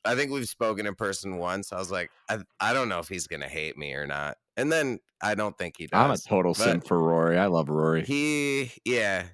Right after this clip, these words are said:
Speaker 1: he, it makes me really horny. Um,
Speaker 2: <laughs> He does.
Speaker 1: and he's
Speaker 2: <laughs> Just
Speaker 1: just
Speaker 2: Randy, baby.
Speaker 1: Yeah, he is a very sexual being, but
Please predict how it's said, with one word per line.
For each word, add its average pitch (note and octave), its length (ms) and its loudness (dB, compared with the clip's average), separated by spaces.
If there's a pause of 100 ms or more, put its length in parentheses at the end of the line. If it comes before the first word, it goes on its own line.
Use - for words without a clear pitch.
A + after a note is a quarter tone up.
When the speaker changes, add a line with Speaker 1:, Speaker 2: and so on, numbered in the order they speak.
(100)
Speaker 1:
he, B2 260 -2
it A#2+ 100 -4
makes A#2+ 280 -4
me G2+ 180 -4
really F2+ 520 -2
horny. F2+ 640 -6 (320)
Um, E2 400 -6
Speaker 2:
<laughs> F3+ 60 2
He G#3 160 2
does. E3 420 4
Speaker 1:
and G#2+ 520 2 (240)
he's G2+ 280 -6
Speaker 2:
<laughs> G#2 80 -4
Just D3 160 0
Speaker 1:
just - 20 -10
Speaker 2:
Randy, A2 520 4
baby. F2+ 500 2
Speaker 1:
Yeah, F2 480 -2 (560)
he A2+ 120 -4
is A2+ 140 -6
a G#2+ 40 -12
very G2 280 -2
sexual F2+ 640 -6
being, E2+ 520 -6 (280)
but F#2 280 -2